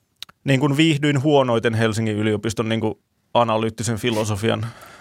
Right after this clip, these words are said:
niin kuin, äärellä. Ei se, ei se, siis siellä oli hienoja ihmisiä ja tosi, tosi paljon kaikkea kiinnostavaa, mutta, mutta ihan se, niin kuin, kaikki, kaikista kylmin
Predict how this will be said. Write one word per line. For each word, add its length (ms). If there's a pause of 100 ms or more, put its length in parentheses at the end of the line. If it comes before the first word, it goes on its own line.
(200)
niin 180
kuin, 260 (180)
äärellä. 400
Ei 300
se, 160
ei 140
se, 140
siis 220
siellä 180
oli 140
hienoja 300
ihmisiä 420
ja 120
tosi, 340
tosi 180
paljon 220
kaikkea 260
kiinnostavaa, 560
mutta, 320 (560)
mutta 180
ihan 160
se, 80
niin 140
kuin, 120
kaikki, 320 (240)
kaikista 420
kylmin 600